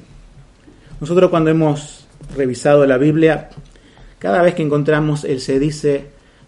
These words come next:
lo encontramos en voz pasiva en griego, y acá es inequívocamente esta tercer persona del singular, que es decir, él dice. Es decir, Dios esto lo ha dicho, obviamente, no con las palabras de Pablo, porque está nombrando a Cristo, lo tuvo que haber dicho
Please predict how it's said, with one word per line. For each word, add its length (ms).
lo 280
encontramos 680
en 160
voz 120
pasiva 420
en 80
griego, 220
y 60
acá 340
es 340
inequívocamente 1300
esta 300
tercer 500
persona 380
del 80
singular, 360
que 80
es 80
decir, 160
él 320
dice. 320
Es 100
decir, 380
Dios 480
esto 300
lo 140
ha 100
dicho, 440
obviamente, 640
no 340
con 160
las 160
palabras 440
de 80
Pablo, 280
porque 160
está 320
nombrando 420
a 80
Cristo, 320
lo 140
tuvo 440
que 80
haber 200
dicho 400